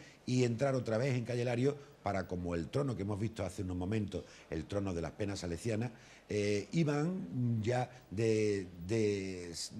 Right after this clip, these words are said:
retirada, iban ya de vuelta por la, la, por la Plaza de la Constitución. Ya saben que Penas Salesianas, eh, cerrará su trono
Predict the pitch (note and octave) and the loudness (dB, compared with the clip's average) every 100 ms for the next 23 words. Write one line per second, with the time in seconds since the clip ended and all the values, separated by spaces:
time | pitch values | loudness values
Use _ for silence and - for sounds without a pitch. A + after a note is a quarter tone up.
0 | F#2+ F#2+ F#2 G2+ F3+ G3+ C3+ F#2+ A2+ A2 | -8 -4 -4 2 4 4 2 0 -2 -2
1 | G#2 A#2 G#2+ - - F#2+ A2 G3+ F3+ - | -2 -2 -4 -12 -4 0 4 6 4 2
2 | C#2+ - - - - - F2+ E2 D#2+ D#2 | -6 -8 -18 -20 -14 -6 -4 -2 -2 -4
3 | D#2 D#2 D2 - - B1+ C2 - - - | -4 -6 -10 -12 -16 -16 -16 -16 -16 -16
4 | - - - - - D2+ D#2+ - A#2+ A2 | -20 -20 -20 -18 -14 -10 -6 -2 -2 0
5 | G2+ F2 F2 F2 F#2 C#3 G#2+ - - - | -2 -4 -6 -4 2 4 4 0 -12 -20
6 | - - G2+ F#2+ A2+ A#2 B2 A2 - - | -20 -6 -4 0 2 2 2 -2 -12 -20
7 | - G2 - A#2+ B2+ B2+ A#2+ B2+ B2+ C3+ | -6 -4 0 0 0 0 -2 2 2 2
8 | C3+ - - - G#2+ G#2 A#2 A2 C3+ D3 | 0 -8 -20 -6 -4 -2 0 2 2 0
9 | C#3 A#2 D#3 C#3 E2+ | 0 4 4 6 2